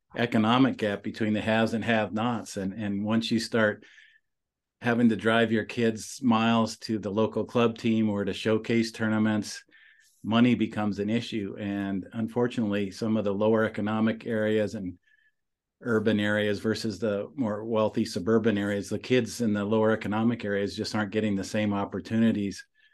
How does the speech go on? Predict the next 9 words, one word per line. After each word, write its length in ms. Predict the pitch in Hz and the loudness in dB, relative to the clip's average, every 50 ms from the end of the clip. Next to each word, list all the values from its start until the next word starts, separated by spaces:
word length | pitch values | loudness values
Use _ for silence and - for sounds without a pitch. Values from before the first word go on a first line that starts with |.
| _ _ _ _ _ - | _ _ _ _ _ -12
to 100 | - 92 | -12 -12
play 560 | - - 113 107 104 104 104 101 101 101 98 _ _ _ _ - | -6 -2 -2 0 2 2 2 0 -2 -4 -12 _ _ _ _ -12
the 80 | 101 | -12
sport 520 | 95 - - - 113 127 143 123 - - - - | -12 -10 -4 -2 0 2 2 0 -2 -4 -8 -10
at, 160 | 104 98 98 - _ _ - | -10 -10 -10 -12 _ _ -10
and 180 | 110 98 101 95 | -6 -6 -4 -2
get 180 | 104 107 107 | -4 -4 -6
taught 380 | - - 110 113 117 - - - | -4 -4 -2 -2 -2 -2 -6 -8
properly. 580 | - 110 98 90 - - 98 107 57 - 87 | -6 -6 -6 -6 -6 -10 -12 -10 -12 -12 -14